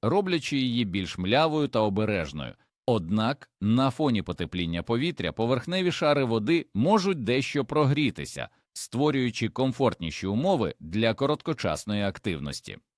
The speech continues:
Фаза місяця. Двадцять шостого листопада — це шостий місячний день, і місяць перебуває у фазі зростання.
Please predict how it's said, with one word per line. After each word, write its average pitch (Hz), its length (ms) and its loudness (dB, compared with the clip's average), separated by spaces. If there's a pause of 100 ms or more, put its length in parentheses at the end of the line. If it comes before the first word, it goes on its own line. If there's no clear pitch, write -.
(1200)
Фаза 107 440 2
місяця. 117 600 -4 (1000)
Двадцять 165 520 -2
шостого 127 500 0
листопада — 78 720 -4 (140)
це 110 260 0
шостий 208 500 -2
місячний 156 580 -2
день, 78 340 -4 (360)
і 139 180 2
місяць 202 480 -2
перебуває 131 920 2
у 123 160 2
фазі 82 480 -4
зростання. 80 840 -4